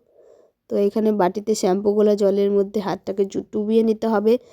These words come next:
উম, ডুবিয়ে হাতটাকে একটু ঝেড়ে নিতে হবে যাতে জলটা হাতে না রয়ে যায়, জলটা রয়ে গেলে মোমটা ধরবে না গাছের ডালেতে। তাই জন্য ভালো করে একটু ঝেড়ে নিয়ে তারপর ওই হাতটাকে আবার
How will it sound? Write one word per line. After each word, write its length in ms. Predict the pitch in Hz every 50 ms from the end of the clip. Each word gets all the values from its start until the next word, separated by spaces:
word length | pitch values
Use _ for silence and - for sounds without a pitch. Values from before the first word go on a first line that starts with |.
| - - - - - _ _ - -
উম, 260 | 214 208 208 208 208 208
ডুবিয়ে 360 | 202 220 226 220 254 277 269
হাতটাকে 320 | 233 240 233 - 262 269
একটু 140 | 269 262 285
ঝেড়ে 260 | 220 - 262 247 262
নিতে 240 | 262 254 240 - 190
হবে 200 | 180 180 180 190
যাতে 320 | 190 196 180 180 - - 202 220 214 _ _ _ _ _ -
জলটা 440 | 220 196 - 220 226 226 220 - 247
হাতে 200 | 240 240 226 240
না 120 | 240 247 240
রয়ে 200 | 214 202 190 190
যায়, 180 | 190 202 196 190
জলটা 300 | 202 202 196 214 214 226
রয়ে 220 | 226 226 220 214 208
গেলে 200 | 226 220 220 220
মোমটা 300 | 220 214 208 208 208 214 208
ধরবে 340 | 208 208 208 196 202 202 196
না 140 | 196 190 196 220 233 -
গাছের 340 | 233 208 190 190 - 214 190 190
ডালেতে। 400 | 196 170 165 170 180 - 196 220 233 _ _ _ - _ - - - - - - - -
তাই 140 | - 214
জন্য 180 | 196 220 208 220 214
ভালো 200 | 202 196 165 196 196
করে 140 | 202 208 202
একটু 200 | 202 202 - 214 196
ঝেড়ে 340 | - - 208 190 202 202 208
নিয়ে 260 | 214 214 208 214 240 294 330 - _ _ _ _ _ _ _ _ _ -
তারপর 360 | 190 175 180 180 - 190 185 180 - _ _ _ _ _ _ _ _ _ _ _ _ _ _ _ _ - - -
ওই 120 | 214 214
হাতটাকে 520 | 208 - 185 180 _ - 214 208 196 - 240 220
আবার 240 | 196 190 202 202